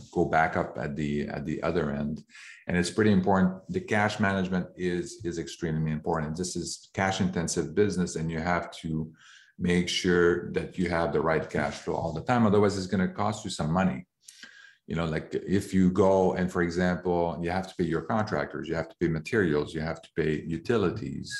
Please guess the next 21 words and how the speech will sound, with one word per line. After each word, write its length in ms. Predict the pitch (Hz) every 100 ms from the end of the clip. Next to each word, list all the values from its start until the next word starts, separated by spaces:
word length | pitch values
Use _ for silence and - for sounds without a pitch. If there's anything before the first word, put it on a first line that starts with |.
| - -
uh, 320 | 80 78 76 85
all 220 | 90 85
these 320 | 92 98 -
things, 340 | 80 78 - - _ _
you 200 | - 87
have 260 | 87 104 107
to 80 | -
pay 240 | 98 104
those 380 | 92 73 76 76
in 100 | 80
order 180 | 80 80
to 160 | - 73
advance 360 | 71 80 78
the 80 | -
projects. 560 | - 98 85 78 73 -
Otherwise, 520 | 85 87 82 80 78
the 100 | 76
whole 220 | 87 73
thing 220 | - 76 76
is 120 | -
gonna 340 | 76 69 -